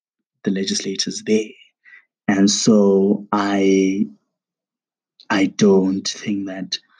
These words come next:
it's permissible for the minister to, to create an offense. Um, I think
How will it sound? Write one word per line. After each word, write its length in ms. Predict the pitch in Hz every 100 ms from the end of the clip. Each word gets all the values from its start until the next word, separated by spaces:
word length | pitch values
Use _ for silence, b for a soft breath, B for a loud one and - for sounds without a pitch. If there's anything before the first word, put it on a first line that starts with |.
| _ _ -
it's 140 | -
permissible 640 | - 92 92 104 131 143
for 120 | 151 147
the 80 |
minister 340 | 151 143 147 139
to, 300 | - 135 131 - _ _ _ _ _ _ -
to 260 | 139 131
create 300 | 131 - 131
an 160 | 135 135
offense. 560 | 131 139 123 127 - - _ -
Um, 720 | 104 101 101 98 98 98 - - _ _ _ _ b b b _ _ -
I 80 | 104
think 600 | - 110 104 - -